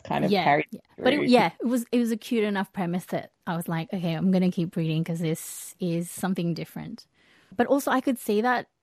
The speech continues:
Speaker 2: being made into a really fun film.
Speaker 1: Oh, for sure.
Speaker 2: Yeah.
Speaker 1: What else? Ah, so In Other Lands by Sarah Rees Brennan, which was the last book that kept me up reading till, like, three in the morning. And my sister-in-law texted me the next day to say my twelve-year-old niece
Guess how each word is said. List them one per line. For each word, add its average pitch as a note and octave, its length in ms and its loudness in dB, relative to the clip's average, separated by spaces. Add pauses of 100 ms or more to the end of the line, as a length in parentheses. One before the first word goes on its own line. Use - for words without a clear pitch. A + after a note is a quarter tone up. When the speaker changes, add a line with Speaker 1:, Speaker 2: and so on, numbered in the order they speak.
(100)
Speaker 2:
being F3+ 420 -4
made F3 220 -6
into F3 240 -6
a E3 40 -6
really D#3+ 380 -10
fun D3 300 -14
film. - 460 -18 (460)
Speaker 1:
Oh, F3 220 8
for E3+ 200 2
sure. - 520 0
Speaker 2:
Yeah. D3+ 240 -16 (720)
Speaker 1:
What F3+ 200 -2
else? - 600 -6 (180)
Ah, - 340 2
so F#3+ 280 0 (180)
In G3+ 180 4
Other F#3+ 280 0
Lands F#3 500 0
by F#3+ 160 0
Sarah F3 400 -2
Rees E3+ 220 -6
Brennan, C#4 520 -2 (460)
which G3 180 2
was G3+ 140 6
the G3+ 120 4
last G3+ 280 4
book G3 180 -4
that G3 120 -2
kept - 220 -2
me E3+ 60 0
up F#3 120 -2
reading D#3+ 340 0
till, F3+ 160 -2
like, E3+ 300 2
three F#3 240 0
in F3+ 80 2
the F3 80 0
morning. F3 640 4 (580)
And F3 280 0
my E3+ 100 2
sister-in-law F#3+ 600 0
texted - 360 -2
me F3+ 100 2
the F3 120 2
next - 240 -2
day E3 220 2
to - 100 -14
say E3 200 0
my E3+ 180 0
twelve-year-old E3+ 580 -2
niece E3+ 340 -6